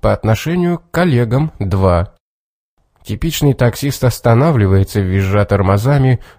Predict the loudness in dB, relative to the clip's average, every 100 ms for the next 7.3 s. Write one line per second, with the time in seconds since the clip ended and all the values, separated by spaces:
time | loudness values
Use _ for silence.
0 | _ -18 -6 -2 0 0 0 0 -2 -2
1 | -6 -4 -2 -2 0 2 2 2 -2 -2
2 | -6 -6 -8 _ _ _ _ -2 0 2
3 | 2 2 2 2 2 2 0 0 0 2
4 | 2 2 2 0 0 0 0 0 0 0
5 | 2 2 2 2 2 0 0 0 2 2
6 | 2 2 0 0 -2 -2 -2 0 0 2
7 | 0 -2